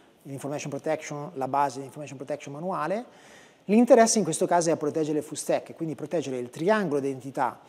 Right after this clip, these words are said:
che noi chiamiamo Azure Active Directory Identity Protection, Defender for Cloud App e la parte di Identity On-Prem, Defender for Identity. Perché triangolo delle identità? Perché su, su questi tre, tre, tre blocchi si gioca qua il movimento di un attaccante all'interno della tua realtà aziendale.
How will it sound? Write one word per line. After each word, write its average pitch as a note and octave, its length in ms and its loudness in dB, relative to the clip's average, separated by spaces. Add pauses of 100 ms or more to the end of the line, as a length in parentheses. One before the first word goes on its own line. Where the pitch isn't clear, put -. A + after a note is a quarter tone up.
(180)
che D3+ 100 0
noi E3+ 160 2
chiamiamo D3+ 560 -2 (220)
Azure D3+ 320 2
Active D3+ 200 -4
Directory D3+ 280 0
Identity C#3+ 260 -6
Protection, G3 600 -6
Defender C#3+ 340 -6
for D3 160 -10
Cloud F3+ 240 -4
App F#3+ 320 -2 (600)
e F3 140 0
la E3 120 2
parte D3 240 -2
di D3 80 0
Identity C#3 340 -6
On-Prem, C3 380 -10
Defender D#3 340 -6
for C3+ 140 -10
Identity. B2+ 400 -12
Perché G#3+ 480 0 (240)
triangolo D3+ 360 0
delle C3+ 180 -4
identità? C#3 540 -4 (400)
Perché F3+ 280 2
su, F#3+ 200 -2 (200)
su - 240 -2
questi G#3 260 2
tre, F3+ 180 0 (280)
tre, - 380 -2
tre F3 180 0
blocchi G#3+ 480 4
si F3 160 0
gioca F#3 560 4 (440)
qua G3 340 2
il E3+ 220 2
movimento F#3 540 2
di E3 60 -2
un D#3+ 80 -2
attaccante D#3 480 -6
all'interno D3 260 -8
della C3+ 120 -14
tua B2 100 -10
realtà A#2+ 180 -12
aziendale. C3 480 -16